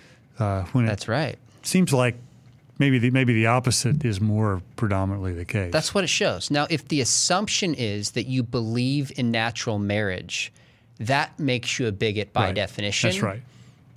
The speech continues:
Speaker 2: Then I plead guilty.
Speaker 1: Yeah.
Speaker 2: There are certain truths we can't compromise, but caring for those in need, treating people charitably, being good, thoughtful neighbors, you see those characteristics arise substantially higher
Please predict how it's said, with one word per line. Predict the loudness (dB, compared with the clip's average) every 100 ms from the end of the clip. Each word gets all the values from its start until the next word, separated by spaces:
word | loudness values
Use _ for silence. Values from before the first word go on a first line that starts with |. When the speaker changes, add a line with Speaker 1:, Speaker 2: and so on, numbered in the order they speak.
| -2
Speaker 2:
Then | 0 0
I | -2
plead | -2 -4 -2
guilty. | -2 0
Speaker 1:
Yeah. | 0 -4 -12 -20 -20 -20 -20 -20 -20 -20 _ -4
Speaker 2:
There | 0 2
are |
certain | 2 2 0 0
truths | 2 4 2 2
we | -2
can't | -2 -2
compromise, | 0 0 0 -4 -6 -8 -10 -12 -14 -10 -4
but | -4 -2
caring | 0 2 2 0
for | 0 0
those | 2 2 0
in | 0
need, | -2 -4 -10 -18 -20 _ -6
treating | 0 2 2 0
people | 0 -2 -2
charitably, | -2 0 0 0 -4 -4 -4 -8 -14 -20 _ -10 0
being | 2 4 2 2
good, | 2 2 0 -4
thoughtful | -10 0 0 0 -2 -2 0
neighbors, | 2 2 0 -2 -2 -4 -6 -8 -20 _ -4
you | 0 2 2
see | 0 0 0 2
those | 2 0 -2
characteristics | 0 -2 0 -2 0 -2 -4 -2
arise | 0 2 2 2 0
substantially | 0 0 -2 2 0 0 0 -2
higher | -2 -2 0 0 -4